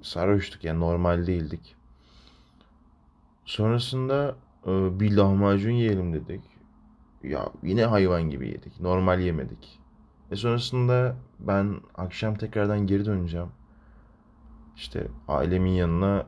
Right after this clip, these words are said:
e, ayık gelmem gerekiyor. Çünkü onların bu konuya, alkol konusunda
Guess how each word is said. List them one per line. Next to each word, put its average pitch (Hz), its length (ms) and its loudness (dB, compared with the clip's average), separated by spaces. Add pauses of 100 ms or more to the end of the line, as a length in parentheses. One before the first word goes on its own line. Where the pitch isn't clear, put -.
(120)
e, 85 420 -2 (360)
ayık 87 280 -4
gelmem 82 420 2
gerekiyor. 82 400 -2
Çünkü 90 720 -4 (560)
onların 90 540 2 (260)
bu 90 320 -4
konuya, 87 520 -4 (120)
alkol 82 340 -2
konusunda 85 520 -4